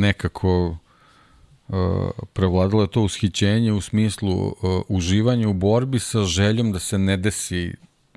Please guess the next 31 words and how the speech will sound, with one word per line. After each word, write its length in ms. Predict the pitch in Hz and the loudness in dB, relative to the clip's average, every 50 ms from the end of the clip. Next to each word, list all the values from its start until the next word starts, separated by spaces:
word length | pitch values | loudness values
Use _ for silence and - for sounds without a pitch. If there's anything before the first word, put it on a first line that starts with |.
| _ _ | _ _
nešto 380 | 87 92 98 - - - - | 2 2 2 2 0 -4 -6
nepredviđeno. 640 | 92 87 78 - - 80 73 73 73 69 - - 95 - - - - | -8 -8 -8 -8 -8 -8 -8 -8 -10 -12 -12 -16 -18 -20 -20 -14 -10
I 80 | - 98 | -10 -10
to, 260 | - - - 98 90 - - | -6 -2 -2 -2 -2 -2 -2
to 120 | - 101 | -2 0
mi 120 | 98 98 | 0 0
odavno, 480 | 95 90 98 95 95 92 90 85 87 87 | 2 2 2 2 2 2 0 -4 -6 -6
ni-, 420 | 87 90 82 - - 92 87 85 85 - | -8 -8 -10 -8 -6 -6 -6 -6 -6 -10
ni-, 360 | 107 104 95 90 87 90 95 | -10 -8 -6 -4 -4 -4 -2
nisam, 420 | 90 92 92 87 - - 92 87 85 - - - - - - - - - | -2 -2 -2 -2 0 0 0 -2 -2 -4 -10 -18 -20 -20 -20 -20 -6 -2
nisam 220 | - - - - 104 | -2 0 2 2 0
imao 100 | 95 92 | 2 2
takav 300 | 104 95 - - 95 92 | 0 -2 0 -2 -2 -2
osjećaj 340 | 90 85 - - - 90 85 | -2 -2 -4 -6 -6 -6 -6
odavno, 320 | 85 80 76 73 73 69 | -4 -4 -4 -4 -4 -6
tako 340 | - - 82 76 - - 85 | -6 -6 -8 -6 -6 -6 -4
da, 160 | 82 82 82 | -2 -2 -2
ovo, 360 | 82 82 87 87 85 82 80 | -2 -2 -4 -4 -4 -4 -4
eto, 240 | 80 80 - - 85 80 | -4 -6 -8 -8 -10 -8
ako 240 | 78 - - - | -10 -8 -8 -8
je 80 | 92 - | -8 -8
to 180 | - - 98 92 | -4 -2 0 0
neki 240 | 92 92 - - | 0 0 0 0
nagoveštaj 540 | 95 92 95 92 85 87 85 80 - - 82 | 0 0 0 0 0 -2 -4 -4 -6 -8 -10
šta 160 | - - 90 85 | -8 -6 -6 -6
nas 120 | 82 - | -4 -4
le-, 220 | - 92 87 - - - | -4 -4 -4 -6 -8 -6
čeka, 340 | - 90 85 - - 82 82 | -4 -4 -4 -4 -6 -8 -6
ovaj, 280 | 85 85 82 78 78 80 - - - - - - - _ _ | -6 -6 -6 -6 -6 -8 -12 -18 -20 -20 -20 -20 -20 _ _
sledećoj 380 | - 98 87 87 85 87 90 | -4 -2 0 0 0 0 -2
sezoni, 760 | 80 - 92 85 80 85 82 82 85 87 85 87 85 85 87 | -2 -2 -2 -2 0 0 0 0 0 0 0 0 0 0 -2